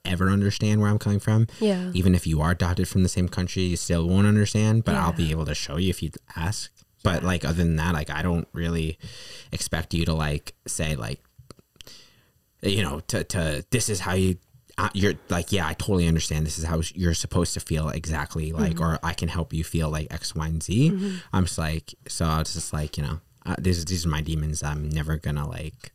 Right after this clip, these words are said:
Speaker 1: <laughs> like, I'm never, there's never gonna be an outlet for it. There's never gonna be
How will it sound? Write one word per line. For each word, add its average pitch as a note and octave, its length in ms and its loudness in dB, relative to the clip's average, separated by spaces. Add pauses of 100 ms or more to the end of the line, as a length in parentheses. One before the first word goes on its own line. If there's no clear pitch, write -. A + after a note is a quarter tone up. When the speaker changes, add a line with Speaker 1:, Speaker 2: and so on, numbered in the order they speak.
(100)
Speaker 1:
<laughs> A#2+ 160 6
like, E3 360 6
I'm B2+ 120 4
never, A#2 240 4
there's A2+ 240 6
never G2+ 180 4
gonna F#2+ 200 4
be F2 140 2
an D#2+ 140 2
outlet D#2+ 320 -4
for D2+ 200 -2
it. D#2 80 0
There's E2 160 0
never F2 180 2
gonna F2 160 2
be E2 240 0